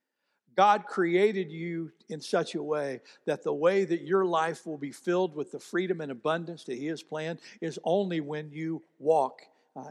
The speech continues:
in, in harmony with him. Paul, Paul never said, "I can do anything."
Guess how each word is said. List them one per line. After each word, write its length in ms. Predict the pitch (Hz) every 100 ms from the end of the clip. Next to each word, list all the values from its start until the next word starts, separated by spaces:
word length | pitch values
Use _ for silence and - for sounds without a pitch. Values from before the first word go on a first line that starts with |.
| -
in, 240 | 147 147 -
in 160 | 147
harmony 720 | - - 190 208 156 139 143 _ _ _ -
with 220 | 170 156
him. 260 | 202 180 120 _ - _ -
Paul, 500 | 247 277 - - -
Paul 280 | - 262 285
never 260 | 247 196
said, 400 | 160 233 202 156 - -
"I 120 | 175 220
can 180 | 175
do 160 | 165 165
anything." 640 | 196 160 - 120 139 156